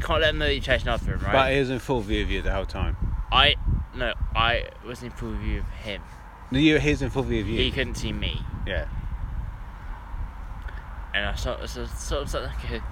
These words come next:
Speaker 1: "What, what, what are you trying to prove by running off screaming?"
Speaker 2: Mm.
Speaker 1: It's like, you can't prove you're grown up enough to have a phone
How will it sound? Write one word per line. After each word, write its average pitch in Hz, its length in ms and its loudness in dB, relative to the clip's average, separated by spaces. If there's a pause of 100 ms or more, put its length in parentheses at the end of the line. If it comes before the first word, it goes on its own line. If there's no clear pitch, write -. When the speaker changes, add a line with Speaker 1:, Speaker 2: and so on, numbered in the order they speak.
(500)
Speaker 1:
"What, 139 220 2
what, 131 140 -4 (100)
what 156 180 6
are - 20 -2
you 143 60 -4
trying 143 260 2
to - 60 -2
prove 131 300 4
by 110 140 6
running 113 260 2
off 110 180 2
screaming?" - 680 4
Speaker 2:
Mm. 92 380 0 (240)
Speaker 1:
It's - 80 -4
like, 123 140 0 (160)
you - 80 -2
can't 160 180 2
prove 151 260 2
you're 127 240 2
grown 139 200 4
up 120 120 2
enough 113 180 0
to 113 60 2
have 107 200 0
a - 40 0
phone 92 440 0